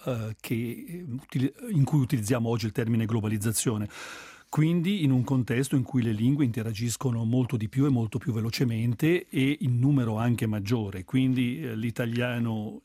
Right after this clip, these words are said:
eh, nel Canton Ticino, l'italiano nella Svizzera italiana, in tutta la Svizzera, in Europa, nel mondo, deve riposizionarsi,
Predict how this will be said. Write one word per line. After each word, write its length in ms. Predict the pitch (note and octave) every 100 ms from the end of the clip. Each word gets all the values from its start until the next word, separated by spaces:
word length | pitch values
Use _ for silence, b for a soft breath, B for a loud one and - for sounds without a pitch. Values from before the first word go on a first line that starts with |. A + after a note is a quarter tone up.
| -
eh, 100 | C#3
nel 380 | G#2+ G#2+ A2 A2
Canton 300 | A#2 A2+ G#2+
Ticino, 420 | A2 B2+ D#3+ B2
l'italiano 480 | A2 A2 G#2+ A#2 A2
nella 160 | G#2
Svizzera 300 | G#2 A2+ A2
italiana, 680 | A2 G#2+ G2+ B2+ D3 A#2+ G#2+ B B B
in 120 | C3 -
tutta 240 | C3 C3
la 80 | A#2
Svizzera, 480 | G2+ A2 D3 B2 A2
in 80 |
Europa, 320 | A2 B2+ B2 A#2+
nel 180 | C#3+
mondo, 460 | D3+ C3+ A#2+ C3+ F#3+
deve 540 | B2+ B2 A2 A2+ D#3+
riposizionarsi, 1200 | B2 C3 - A2+ A2 - C3 A2+ G2+ G#2+ - F3